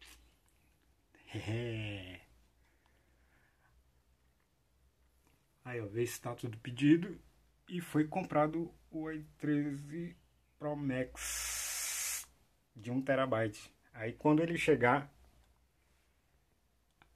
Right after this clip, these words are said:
aqui em minhas mãos, aí eu vou pegar e avisar aqui na,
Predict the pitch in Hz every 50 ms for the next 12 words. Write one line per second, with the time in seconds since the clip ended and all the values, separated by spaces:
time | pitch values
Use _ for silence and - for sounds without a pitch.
0 | _ _ _ _ - 117 - - 127 131 135 139 139 139 131 131 117 110 117 127
1 | 139 160 165 151 139 127 131 123 123 131 131 - 135 113 113 117 120 120 113 117
2 | 117 110 113 117 113 - - 123 120 117 117 117 110 104 104